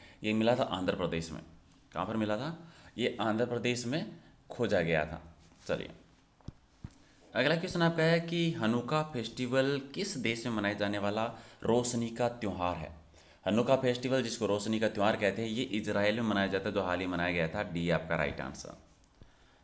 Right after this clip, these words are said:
अगला है कि खादी ग्रामोद्योग आयोग यानी केवीआईसी ने किस स्थान पर सौ किसानों को सौ बी बॉक्स वितरित किए थे? और ये किस स्थान पर किए गए थे?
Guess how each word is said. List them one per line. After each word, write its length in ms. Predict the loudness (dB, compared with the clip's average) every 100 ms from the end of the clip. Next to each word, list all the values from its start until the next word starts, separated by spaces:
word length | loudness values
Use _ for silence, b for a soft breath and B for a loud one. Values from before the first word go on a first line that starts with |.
| b
अगला 180 | 0 4
है 100 | 4
कि 320 | 4 2 2
खादी 360 | 0 0 0 2
ग्रामोद्योग 500 | 4 4 4 0 2
आयोग 420 | 2 4 2 2 -2
यानी 220 | 0 0
केवीआईसी 1160 | -2 -6 0 2 2 0 0 4 4 2 -4 -2
ने 160 | -2 -4
किस 340 | -6 -6 -4
स्थान 400 | -4 0 2 2
पर 300 | 0 -2 -2
सौ 340 | -6 -4 -2 0
किसानों 520 | -2 -4 -2 -2 -2
को 200 | -2 -2
सौ 360 | -4 -4 -2 -2
बी 280 | -2 -2
बॉक्स 340 | 0 -2 -2 -4
वितरित 380 | -4 -4 -8 -6
किए 220 | -6 -6
थे? 160 | -8 -16 -20 -20 B B B B B B -4
और 280 | 0 2 2
ये 120 | 2
किस 320 | -2 -4 0 0
स्थान 440 | 0 0 2 2
पर 160 | -2 -4
किए 220 | -2 0
गए 140 | -2
थे? 200 | -2 -8